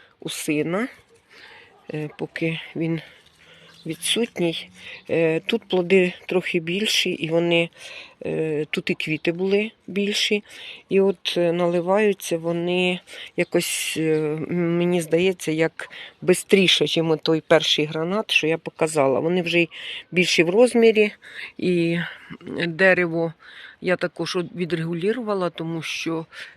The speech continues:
е, ну, перше плодоношення, і не хочеться, щоб вони, е, сильно перегружати це дерево.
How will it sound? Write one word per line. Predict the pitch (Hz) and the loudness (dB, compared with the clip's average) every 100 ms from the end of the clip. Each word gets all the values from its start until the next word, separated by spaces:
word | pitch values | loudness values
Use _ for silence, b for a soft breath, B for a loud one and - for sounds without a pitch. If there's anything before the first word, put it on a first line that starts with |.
| - | -14
е, | 160 156 | -10 -8
ну, | 165 180 165 147 - - | -6 -4 -4 -4 -6 0
перше | 175 - 170 | 0 0 -8
плодоношення, | - 165 170 175 190 - 156 147 147 - | -8 -4 -2 -2 -4 -6 -4 -4 -6 -6
і | 156 160 | -4 -2
не | 160 160 | -2 -4
хочеться, | - 160 - - | -4 -6 -6 -8
щоб | - 156 139 | -8 -8 -4
вони, | 156 156 151 - B B B B - | -2 -2 -4 -8 B B B B -10
е, | 156 147 147 | -6 -6 -4
сильно | - 170 160 156 | -2 0 0 -2
перегружати | 175 170 165 180 165 131 - | -2 -2 -2 -4 -4 -4 -6
це | - 147 | -8 -8
дерево. | 139 139 143 143 | -6 -6 -6 -8